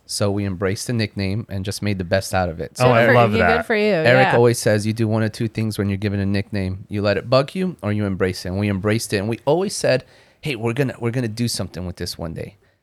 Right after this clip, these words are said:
Speaker 1: So twenty eighteen, I'm like, "Ah, I wanna," I'm still living in Miami. I had moved back to Miami from Orlando, and sitting around the dinner table, like, "Dad, I don't know what to do." So he, as he's putting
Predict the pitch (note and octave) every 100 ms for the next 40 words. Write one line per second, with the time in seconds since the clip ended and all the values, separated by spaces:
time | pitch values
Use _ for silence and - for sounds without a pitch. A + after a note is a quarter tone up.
0 | _ - G#2+ - D3 C#3+ C3 - A#2+ G#2+
1 | G2+ E2 - - - - - G#2 G#2 G#2+
2 | G2+ G2 - - - A2 - A#2+ A2+ A2
3 | G#2 G2 F#2 F#2 F#2+ F#2+ F#2+ A#2+ _ _
4 | _ _ _ _ _ _ _ _ - A#2
5 | G#2 A#2 B2+ B2 - - A2+ A2 - -
6 | G#2+ G2 F#2 F#2+ G2+ - G#2 G#2 G2 F#2+
7 | F2+ F2+ G2 - - - _ _ _ _
8 | _ - G2+ G2 G2 F#2+ F#2+ F2 - _
9 | - - D3 C3 B2 A2+ A2 A2+ - G#2
10 | G#2 - - G2 F#2+ F#2 G2 G2+ E2+ G2
11 | G2 - D2+ E2+ - G#2+ G#2 - A#2+ -
12 | D3 C#3 C3+